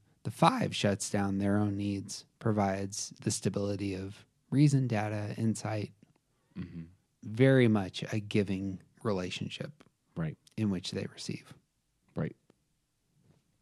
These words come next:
Speaker 1: Bang. Your needs aren't a problem. You wanna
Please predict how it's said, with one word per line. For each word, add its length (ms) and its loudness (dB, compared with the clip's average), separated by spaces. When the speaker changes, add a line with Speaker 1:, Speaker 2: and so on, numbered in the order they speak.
Speaker 1:
Bang. 220 2
Your 140 10
needs 300 10
aren't 300 6
a 100 0
problem. 640 4
You 120 6
wanna 260 8